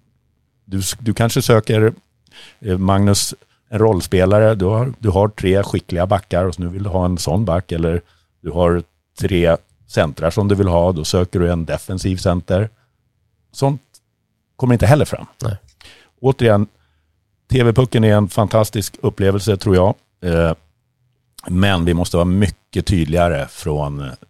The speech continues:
Speaker 1: svenskan och neråt ut till allt och alla. Varför? Och att den inte ska knytas för mycket till hockeygym.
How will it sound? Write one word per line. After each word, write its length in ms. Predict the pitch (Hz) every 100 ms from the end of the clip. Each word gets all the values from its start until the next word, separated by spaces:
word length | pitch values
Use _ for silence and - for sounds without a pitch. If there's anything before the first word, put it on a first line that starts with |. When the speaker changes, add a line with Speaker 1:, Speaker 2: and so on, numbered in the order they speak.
| _ _ _ 62 60
Speaker 1:
svenskan 640 | _ - 82 71 - 82 80
och 140 | 69
neråt 460 | 78 80 82 64 - -
ut 260 | 82 78
till 200 | - 73 -
allt 320 | 87 71 -
och 100 | 73
alla. 260 | 69 73 - _ _ _ 69
Varför? 540 | 80 82 76 - 58 52 _ _ _ _ _
Och 360 | - 110 _ - - _ _ _ _
att 160 | 78 -
den 140 | 73
inte 340 | 92 76 71 -
ska 160 | -
knytas 440 | 76 95 73 - -
för 80 | 76
mycket 320 | 76 - -
till 120 | 71
hockeygym. 640 | - 71 - 71 73 62